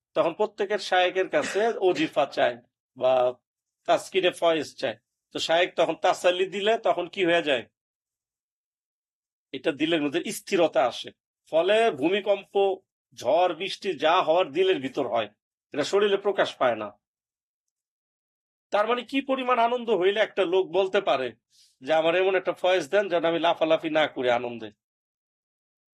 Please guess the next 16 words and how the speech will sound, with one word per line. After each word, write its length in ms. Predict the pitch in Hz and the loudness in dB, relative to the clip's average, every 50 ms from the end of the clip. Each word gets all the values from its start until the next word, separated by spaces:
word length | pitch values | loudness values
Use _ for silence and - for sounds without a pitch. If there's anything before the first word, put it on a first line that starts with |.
| _ _ _ _ _ - | _ _ _ _ _ -2
"অলিমান 460 | 147 160 180 175 170 170 165 156 147 | -2 0 0 2 2 0 0 0 -4
খাফা 500 | - - 170 175 175 160 - - 160 151 | -4 -2 0 0 0 0 0 0 0 0
মাকামা 600 | 143 147 147 143 - 175 170 165 160 156 151 147 | 2 0 -4 -2 0 0 0 0 2 2 0 2
রাব্বিহি 520 | 160 170 160 135 131 160 151 143 147 143 | 2 0 -2 -2 -4 -4 -4 -2 -2 -4
জান্নাতান।" 800 | 135 131 147 143 143 139 135 131 - - 151 147 143 135 127 - | 0 0 0 0 0 0 -2 -2 0 0 0 2 2 0 -2 -4
কোরআন 280 | - - 160 160 156 143 | -10 -8 -4 -4 -4 -4
শরীফে 240 | - 165 156 160 156 | -6 -10 -6 -4 -4
আসছে, 280 | - - - 208 226 220 - _ _ _ _ - | -4 -4 -4 -4 -6 -6 -8 _ _ _ _ -2
আল্লাহকে 440 | 156 165 175 175 165 165 - 175 156 | 0 2 2 2 2 0 0 -6 -2
যারা 240 | 170 165 160 165 | 0 2 2 0
ভয় 300 | 139 113 117 127 147 165 | -2 0 0 0 0 0
করে 340 | 156 - 185 180 202 240 254 254 _ _ _ _ _ - | 0 0 0 2 2 2 -2 -4 _ _ _ _ _ -2
তাদের 260 | 165 151 147 170 160 | -2 0 0 0 0
জন্য 200 | 139 180 185 185 | 0 0 0 0
দুইটা 320 | - 151 190 185 185 156 131 | 0 0 -2 0 0 0 2
জান্নাত। 480 | 135 131 123 120 113 110 - _ _ | 2 0 0 0 -6 -6 -6 _ _